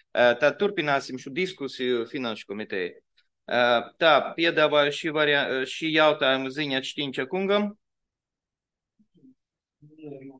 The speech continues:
Eh, tas man šķiet pamatoti,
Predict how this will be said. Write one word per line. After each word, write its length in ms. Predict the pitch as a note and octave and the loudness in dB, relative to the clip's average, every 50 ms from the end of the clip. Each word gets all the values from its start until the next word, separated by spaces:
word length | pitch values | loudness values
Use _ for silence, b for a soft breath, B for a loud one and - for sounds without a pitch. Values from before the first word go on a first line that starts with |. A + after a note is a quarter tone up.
| _ _ _ _ B2+ _ _ _ _ _ _ _ _ _ _ _ _ - | _ _ _ _ _ _ _ _ _ _ _ _ _ _ _ _ _ -12
Eh, 380 | - - C3+ C3+ C3+ C3+ C#3 C#3 - | -6 -2 0 0 2 2 0 0 0
tas 280 | F#3 F3 E3+ E3+ - - | 0 0 0 -2 -4 -2
man 180 | F3+ F3 E3+ E3+ | 0 0 0 0
šķiet 380 | - - G3 F3 D#3+ - - - | -4 0 2 2 0 0 -2 2
pamatoti, 640 | E3 D#3+ D#3 D#3 D#3+ - - G3 F#3+ G3 G3 G#3 | 4 4 4 4 0 0 2 0 0 2 0 -2